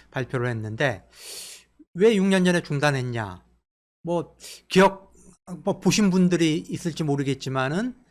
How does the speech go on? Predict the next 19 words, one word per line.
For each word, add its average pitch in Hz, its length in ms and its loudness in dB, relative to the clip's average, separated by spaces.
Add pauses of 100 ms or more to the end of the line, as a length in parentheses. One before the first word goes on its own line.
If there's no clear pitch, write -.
(380)
되게 151 680 0
그, 143 540 -4
뭐, 117 280 -14
삐쩍 214 280 0
마른 151 500 0 (1000)
그 120 720 -10 (560)
백인 165 320 2
여성들을 143 680 0
주로 143 440 2
모델로 127 760 -4
내세우고, 117 960 -8 (540)
뭐, 147 160 -8
거의 160 240 6
뭐, 143 340 -2 (300)
빨가벗겨시피 139 1040 0
하다가 131 440 -4 (220)
해서 170 300 0
무대에 139 640 -2
올리죠. 110 560 -8